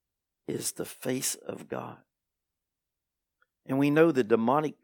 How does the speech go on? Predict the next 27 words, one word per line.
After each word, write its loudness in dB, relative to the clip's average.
can -8
inspire -4
evil -6
thoughts. -10
I -8
love -4
this. -10
This -12
challenges -6
your -8
mind. -12
We -6
know 4
that -4
the, -4
the -6
demonic -2
can -8
inspire -4
evil -8
thoughts. -8
But -2
what's -2
even -4
more -2
tragic -6
is -2